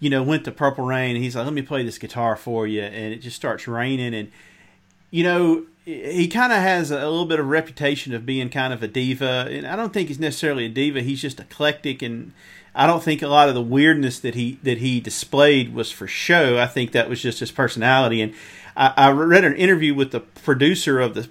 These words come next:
segment and said they were really worried when it stopped, started raining, would he just quit and walk off stage? And,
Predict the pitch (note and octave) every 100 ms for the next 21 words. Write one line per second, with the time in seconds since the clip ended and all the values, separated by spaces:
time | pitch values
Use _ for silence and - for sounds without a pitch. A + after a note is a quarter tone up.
0 | _ - - F3+ D#3 A#2 - - _ B2+
1 | - A#2+ C3+ F3 D3+ D3 C3 C3 C#3 B2+
2 | A#2+ A#2 - - B2 - - C#3 A#2+ G#2+
3 | C3+ D3 A2 A2+ A2+ D3 C3+ - - C3
4 | B2+ A#2+ A2 G#2+ D#2+ - A2+ G#2 - -
5 | _ _ _ _ _ _ - B2 A#2 A2
6 | A2